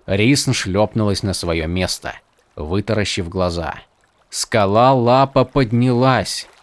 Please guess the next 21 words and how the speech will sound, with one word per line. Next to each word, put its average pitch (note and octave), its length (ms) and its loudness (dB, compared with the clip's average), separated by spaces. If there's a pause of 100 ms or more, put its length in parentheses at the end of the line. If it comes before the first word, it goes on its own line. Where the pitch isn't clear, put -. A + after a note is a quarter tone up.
(160)
и C#3 120 2
потоки C#3+ 480 4
воды C3+ 300 4
текли B2+ 460 0
с - 100 -6
нее A#2 280 0
водопадом. G#2+ 720 0 (800)
Передвинулась G#2 880 0
вперед B2 480 0
и C3 80 2
с - 100 -2
немыслимой D3 840 2
силой C3+ 420 0
опустилась A2 640 -2
обратно F#2 600 -2
в - 60 -14
море. E2+ 480 -8 (920)
Тайна, G#2 800 0 (340)
боги B2 540 2
Ришийских C3+ 760 2
островов, A2+ 720 0